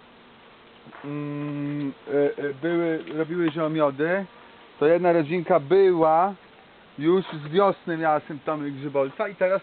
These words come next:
też to ma. Ale zadziwiające jest to, że w tej rodzince jest to zawsze i to się dzieje na pewnym stopniu.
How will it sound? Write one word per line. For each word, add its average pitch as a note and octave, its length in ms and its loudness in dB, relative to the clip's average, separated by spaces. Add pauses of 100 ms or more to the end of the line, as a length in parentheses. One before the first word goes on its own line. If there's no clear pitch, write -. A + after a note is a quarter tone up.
też F3+ 140 -6
to B3 140 0
ma. D3 180 -2 (580)
Ale B3+ 460 2 (160)
zadziwiające A3 640 0
jest - 180 0
to, F#3 180 2
że A3+ 100 -2
w - 60 -10
tej G#3+ 140 -2
rodzince F#3+ 380 -2
jest G#3+ 160 -2
to A3+ 80 -4
zawsze G3 520 0 (600)
i E3+ 100 -8
to G#3+ 200 4
się G#3 160 -4
dzieje G#3 260 0
na G#3 120 0
pewnym A3 400 0
stopniu. C#3 580 0